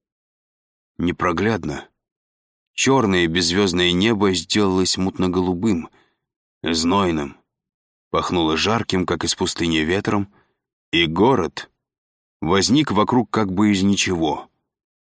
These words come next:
Яркий, пёстрый, исполосованный синеватыми тенями, огромный, широкий. Этажи громоздились над этажами, здания громоздились над зданиями.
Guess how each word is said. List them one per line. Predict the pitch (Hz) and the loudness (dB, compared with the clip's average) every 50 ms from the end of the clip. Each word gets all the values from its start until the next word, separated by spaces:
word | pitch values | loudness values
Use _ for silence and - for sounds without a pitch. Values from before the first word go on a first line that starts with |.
| _ _ | _ _
Яркий, | - 76 85 101 107 92 - - - 78 | -4 -2 -2 -2 -2 -4 -6 -6 -6 -8
пёстрый, | 73 - - 113 117 - - - - 82 - - - _ _ _ _ _ _ _ _ _ _ _ _ _ _ | -6 -2 -2 -2 0 0 -2 -4 -4 -8 -10 -10 -14 _ _ _ _ _ _ _ _ _ _ _ _ _ _
исполосованный | - 90 - - - 113 117 113 104 - 151 151 135 127 120 110 98 | -4 -4 -2 0 2 2 4 4 4 2 2 2 2 4 2 2 2
синеватыми | - - 101 101 98 95 95 95 87 - 85 85 82 | 2 2 2 2 2 2 2 0 0 -2 -2 -4 -2
тенями, | 76 - - 85 82 87 107 117 117 107 98 90 | -2 -2 -2 0 0 0 0 0 0 0 0 0
огромный, | 87 82 80 90 98 110 110 101 90 82 82 82 | 0 0 0 0 2 2 2 0 -2 -4 -4 -4
широкий. | - - - 78 78 82 92 98 95 - 92 85 76 - _ _ _ _ _ _ _ _ _ _ _ _ _ _ _ _ _ _ _ _ _ _ | -4 -4 -4 -2 -2 -2 -2 -2 -4 -6 -10 -14 -14 -16 _ _ _ _ _ _ _ _ _ _ _ _ _ _ _ _ _ _ _ _ _ _
Этажи | - 92 90 98 107 104 - 180 | -2 0 2 2 2 2 2 2
громоздились | 139 123 110 101 98 95 85 80 92 87 82 78 - | 2 2 4 4 4 2 0 0 0 0 0 -2 -2
над | 80 82 82 78 | -2 -2 -2 -2
этажами, | 76 78 80 78 90 104 123 123 107 95 90 82 - _ _ _ _ _ _ _ _ | -2 -2 -2 -2 0 0 2 2 2 2 0 -2 -4 _ _ _ _ _ _ _ _
здания | 82 78 78 87 95 90 82 78 76 76 | -6 -4 -2 0 0 2 2 0 0 0
громоздились | 80 80 82 80 82 78 - 78 78 76 73 - - | 0 0 0 0 -2 -2 -2 -2 -2 -2 -2 -4 -4
над | 76 76 76 | -6 -6 -6
зданиями. | 80 78 78 95 117 123 107 95 85 82 80 76 73 67 - | -6 -4 -2 0 0 0 0 0 0 -2 -2 -4 -6 -10 -14